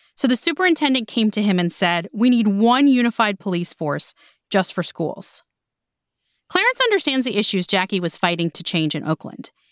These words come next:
He's the past president for the National Organization of Black Law Enforcement,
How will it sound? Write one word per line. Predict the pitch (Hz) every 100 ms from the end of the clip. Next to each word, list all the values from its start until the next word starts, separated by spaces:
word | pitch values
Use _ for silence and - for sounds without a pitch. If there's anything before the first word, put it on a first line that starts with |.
| _
He's | - 277
the | 285
past | 269 294 370 -
president | 240 220 214 202
for | 214
the | 190
National | 190 208 - 254
Organization | 226 208 202 170 - 175
of | 156 -
Black | 170 165 -
Law | 160 151
Enforcement, | 147 - - - 117